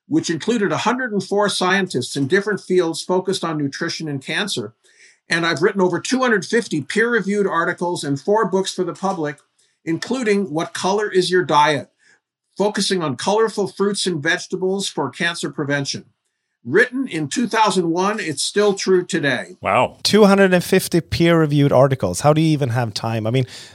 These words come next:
Speaker 3: uh, we met with, uh, <laughs> scientists, et cetera, that are super happy about the one peer-reviewed, uh, journal or similar that they have written.
Speaker 1: Well, you know, I've been in the field for forty-three years.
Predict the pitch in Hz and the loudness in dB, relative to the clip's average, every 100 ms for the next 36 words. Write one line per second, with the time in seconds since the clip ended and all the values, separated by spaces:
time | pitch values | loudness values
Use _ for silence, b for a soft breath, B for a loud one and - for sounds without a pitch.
0 | B - 127 131 160 175 160 160 151 143 | B -2 -2 2 4 6 6 6 6 4
1 | - - - 151 165 156 131 143 - - | -2 -2 -2 2 4 4 2 2 0 -2
2 | 139 131 - 151 - 139 135 131 127 117 | 0 0 2 2 4 4 6 6 6 4
3 | - 156 139 143 135 139 135 127 123 117 | 0 2 4 4 2 2 4 4 4 2
4 | _ - 131 160 170 131 104 _ _ _ | _ 0 6 6 6 0 -6 _ _ _
5 | 151 139 127 120 117 113 - 117 113 107 | 4 4 6 4 2 0 0 2 4 4
6 | 104 101 101 - 127 135 117 110 107 113 | 2 0 -4 -6 4 4 4 0 2 2
7 | 110 110 _ - 139 113 104 101 113 104 | 2 -2 _ -4 -2 0 0 -2 0 -2
8 | 98 98 104 104 _ 156 175 185 190 - | -2 -4 -6 -10 _ 0 4 4 4 4
9 | 190 190 160 - 196 185 160 - 208 208 | 2 2 0 0 2 2 0 2 4 4
10 | 185 185 180 180 156 117 - - | 2 2 4 4 2 -2 -6 -8